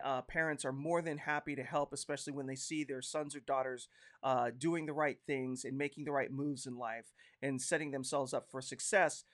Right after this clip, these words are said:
for them to help them with a boost on their first home purchase. For me personally, my parents were involved with helping me with a part of my first down payment on a home, and, um, it absolutely got me over the hump.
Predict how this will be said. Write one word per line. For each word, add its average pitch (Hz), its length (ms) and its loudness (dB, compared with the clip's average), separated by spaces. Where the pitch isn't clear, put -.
for 156 80 -2
them 156 160 0
to 143 60 0
help 170 400 4
them 143 220 0
with 135 180 -2
a 123 40 -2
boost 135 640 0
on 139 200 0
their 135 120 0
first 139 460 -2
home 143 260 -2
purchase. - 460 -10
For 147 140 2
me 165 240 2
personally, 220 800 4
my 151 140 4
parents 156 420 0
were 143 160 0
involved 143 480 2
with 131 120 -2
helping 147 360 0
me 165 180 -2
with 156 180 -6
a 147 40 -4
part 151 300 0
of 135 100 -8
my 147 160 0
first 160 320 -4
down 151 200 0
payment 151 340 -4
on 139 140 0
a 135 40 -4
home, 143 360 -2
and, 131 320 2
um, 127 300 4
it 143 200 2
absolutely 147 640 2
got 135 240 0
me 139 140 -4
over 135 200 0
the 123 140 -4
hump. 139 340 0